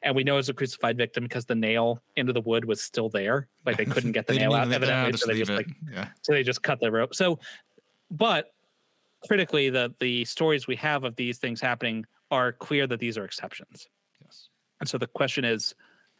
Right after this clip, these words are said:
Speaker 1: was there an exception for Jesus? And as we mentioned before, Jesus had the terrible misfortune to live under Pontius Pilate. And Pontius Pilate didn't give an F about Jewish sensibilities and s-, and was not a nice guy. <laughs> So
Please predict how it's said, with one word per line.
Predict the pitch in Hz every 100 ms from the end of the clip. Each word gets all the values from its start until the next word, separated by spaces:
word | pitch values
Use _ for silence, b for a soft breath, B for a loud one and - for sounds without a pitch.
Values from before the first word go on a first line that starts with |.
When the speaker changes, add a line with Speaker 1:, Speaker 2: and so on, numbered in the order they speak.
| b _
Speaker 1:
was | - 123
there | 120
an | 117
exception | 120 - - 123
for | 123
Jesus? | 185 254 175 - - - _ _ _ B B B B -
And | 117
as | 113
we | 131
mentioned | 127 123 131
before, | 135 - 196 139 160 _ b b b
Jesus | - 226 190 165
had | 147 135
the | 135 127 127
terrible | 120 147 143
misfortune | 143 127 180 165 - 135
to |
live | 120 117
under | 123 123
Pontius | 131 117 151
Pilate. | 202 185 101 - _ B B
And | B -
Pontius | 160 -
Pilate | - 233 202 175 - b b -
didn't | 170 196
give | 175 185
an | 180
F | 180 139 - - - B
about | - 139 135 -
Jewish | 143 165 160
sensibilities | 165 160 151 135 104 101 - -
and | 151
s-, | 143 - -
and | 147
was | 135 131
not | 160 240
a |
nice | 220 233 -
guy. | 214 147 104
<laughs> | 165
So | - 190 156 143 143